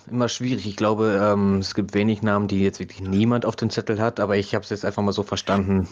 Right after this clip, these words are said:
ähm, die man in der dritten Runde auch noch bekommen kann. Ähm, das sind für mich auf Running Back Joshua Kelly von den, von den, äh,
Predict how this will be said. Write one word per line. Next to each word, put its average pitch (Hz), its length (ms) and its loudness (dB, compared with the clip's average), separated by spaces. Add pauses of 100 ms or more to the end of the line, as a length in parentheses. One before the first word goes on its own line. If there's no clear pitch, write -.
ähm, 90 400 0 (260)
die 98 80 0
man 98 220 0
in 98 120 0
der 92 120 2
dritten 214 340 -2
Runde 127 400 2
auch 117 140 2
noch 123 180 0
bekommen 117 480 -2
kann. 123 260 0 (580)
Ähm, 95 420 0
das - 100 -14
sind 104 140 -6
für 110 60 0
mich 101 120 0
auf - 160 -4
Running 107 260 0
Back 107 360 -2
Joshua 110 340 0
Kelly 139 460 0 (500)
von 107 240 0
den, 101 420 4 (520)
von 98 180 0
den, 92 300 2
äh, 82 420 2